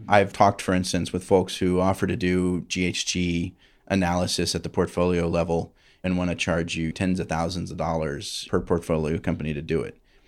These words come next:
Anybody who has done venture capital transactions, for instance, knows that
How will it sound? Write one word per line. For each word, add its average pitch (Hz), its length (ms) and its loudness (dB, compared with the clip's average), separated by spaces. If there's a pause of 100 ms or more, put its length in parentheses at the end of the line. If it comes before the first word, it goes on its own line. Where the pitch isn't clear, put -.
(140)
Anybody 104 640 6
who 92 340 4
has 92 160 0
done 92 180 0
venture 90 240 0
capital 92 380 0
transactions, 76 680 -4
for - 140 -8
instance, 67 440 -8
knows 82 380 -2 (320)
that 90 380 0